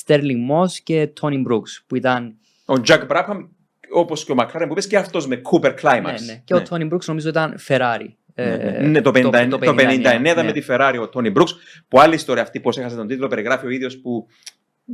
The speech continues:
Speaker 2: τον χάσαμε πρόσφατα φέτος, τον,
Speaker 1: Μμμ.
Speaker 2: Tony Brooks. Να την πούμε μια άλλη φορά την ιστορία, πώς πιστεύει ο ίδιος ότι θα κέρδιζε το πρωτάθλημα του πεν-, πενήντα εννιά με τη Ferrari, αν δεν συνέβαιναν κάποια τραγελαφικά στην σκουντερία, που, εντάξει, η ιστορία επαναλαμβάνεται.
Speaker 1: Και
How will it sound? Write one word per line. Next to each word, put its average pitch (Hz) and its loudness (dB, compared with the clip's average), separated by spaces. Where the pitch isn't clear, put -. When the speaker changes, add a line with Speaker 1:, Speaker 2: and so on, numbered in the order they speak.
Speaker 2:
τον 113 -6
χάσαμε 117 -4
πρόσφατα 85 -4
φέτος, 104 -4
τον, 92 -8
Speaker 1:
Μμμ. 90 -8
Speaker 2:
Tony 95 -4
Brooks. 127 -6
Να 117 -6
την 110 -2
πούμε 127 4
μια 120 2
άλλη 123 0
φορά 113 -14
την 101 -14
ιστορία, 104 -2
πώς 123 -4
πιστεύει 143 0
ο 139 -2
ίδιος 135 -4
ότι 127 -10
θα 113 -6
κέρδιζε 175 4
το 127 -4
πρωτάθλημα 110 -4
του 101 -12
πεν-, 101 -4
πενήντα 113 -2
εννιά 110 -4
με 107 -8
τη - -12
Ferrari, 107 4
αν 117 0
δεν 120 -8
συνέβαιναν 120 -4
κάποια 117 0
τραγελαφικά 120 0
στην - -8
σκουντερία, 110 0
που, 131 -14
εντάξει, - -10
η - -12
ιστορία 98 -2
επαναλαμβάνεται. 95 -4
Speaker 1:
Και 120 -2